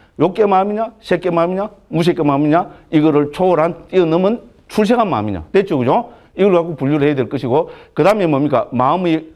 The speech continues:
가장 중요한 역할을 하는 게 뭡니까? 업을 짓는 겁니다. 맞죠? 그죠? 마음은 업을 짓는 겁니다. 업이 왜 겁나고 왜 중요합니까?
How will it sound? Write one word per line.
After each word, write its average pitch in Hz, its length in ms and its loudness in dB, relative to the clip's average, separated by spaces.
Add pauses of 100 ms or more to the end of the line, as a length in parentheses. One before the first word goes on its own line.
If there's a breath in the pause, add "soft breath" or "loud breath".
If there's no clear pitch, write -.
(300 soft breath)
가장 190 300 0
중요한 147 500 -2
역할을 151 280 0
하는 127 120 -4
게 117 40 -4
뭡니까? 98 300 -8 (100)
업을 196 220 4
짓는 147 220 0
겁니다. 139 240 -2
맞죠? 202 500 0 (760)
그죠? 175 420 -2
마음은 123 460 -2
업을 196 200 2
짓는 151 220 -2
겁니다. 135 280 -2
업이 165 240 0
왜 156 320 2
겁나고 139 400 -2
왜 151 180 2
중요합니까? 151 640 -4